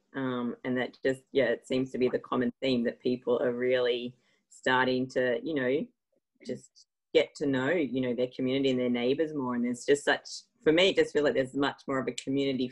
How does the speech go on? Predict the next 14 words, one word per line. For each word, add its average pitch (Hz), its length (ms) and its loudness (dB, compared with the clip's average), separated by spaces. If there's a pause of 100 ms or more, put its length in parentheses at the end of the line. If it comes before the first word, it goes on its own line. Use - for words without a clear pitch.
(140)
feel 135 380 0
around 120 420 -4
people 117 480 -8
as 120 140 -10
well. - 380 -4 (420)
Um, 123 380 0 (400)
and 160 180 4
I, 170 180 4 (120)
I 175 60 0
probably 180 440 0
shouldn't 160 580 -4
say 175 320 -4
this, 196 260 -4
but 147 360 -2